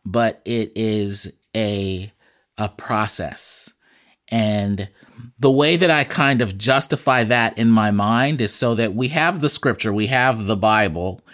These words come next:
and we know that the Bible was written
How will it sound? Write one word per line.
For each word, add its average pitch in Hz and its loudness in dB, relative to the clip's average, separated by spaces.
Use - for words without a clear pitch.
and 113 2
we 123 2
know 131 4
that 127 0
the 120 0
Bible 127 2
was 110 -2
written 113 2